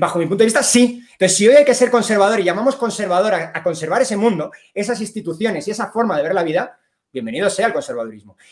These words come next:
Si lo que queremos es conservar, no sé, el régimen que hay en Arabia Saudita, donde a las mujeres se les dejó conducir hace tres o cuatro años, eh, pues, eh, don-,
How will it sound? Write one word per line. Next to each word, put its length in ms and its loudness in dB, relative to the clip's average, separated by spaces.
Si 140 2
lo 80 4
que 100 0
queremos 300 2
es 100 4
conservar, 640 2
no 120 -2
sé, 440 -2
el 160 -8
régimen 480 -4
que 60 0
hay 140 4
en 100 0
Arabia 240 2
Saudita, 600 -2
donde 320 -2
a 60 -2
las 100 -2
mujeres 360 -2
se 60 -2
les 100 -2
dejó 200 -6
conducir 380 -6
hace 200 -4
tres 220 -6
o 60 -16
cuatro 240 -2
años, 380 0
eh, 360 4
pues, 260 -2
eh, 540 0
don-, 140 -4